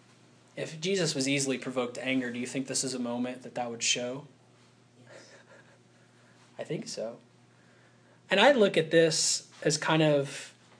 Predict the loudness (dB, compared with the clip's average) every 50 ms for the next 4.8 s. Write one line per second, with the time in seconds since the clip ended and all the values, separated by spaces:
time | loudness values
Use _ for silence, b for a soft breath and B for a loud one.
0 | _ _ -20 -20 _ _ -4 0 2 2 2 0 -2 -4 -4 -4 -2 -2 -4 -4
1 | -4 -6 -6 -6 -6 -4 -4 -4 -4 -4 -4 -4 -4 -4 -4 -4 -4 -4 -6 -6
2 | -8 -8 -10 -10 -8 -6 -6 -6 -6 -8 -10 -16 -20 -20 _ _ _ -10 -6 -6
3 | -6 -6 -8 -14 -20 _ b b b b b b b b b _ _ -20 -16 -8
4 | -6 2 6 6 8 8 6 4 0 -2 -2 -4 -4 -6 -10 -16